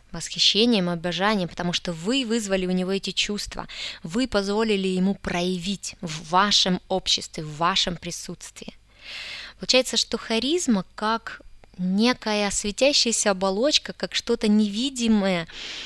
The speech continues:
но всеми чувствуемое. Вот это то, что однозначно любой человек, который даже не может описать и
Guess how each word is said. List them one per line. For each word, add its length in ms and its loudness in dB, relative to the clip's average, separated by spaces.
но 500 0
всеми 280 4
чувствуемое. 840 -4
Вот 240 -8
это 160 -4
то, 240 2
что 180 2
однозначно 800 2
любой 280 0
человек, 600 0
который 340 2
даже 260 2
не 120 8
может 460 6
описать 720 -2
и 300 -6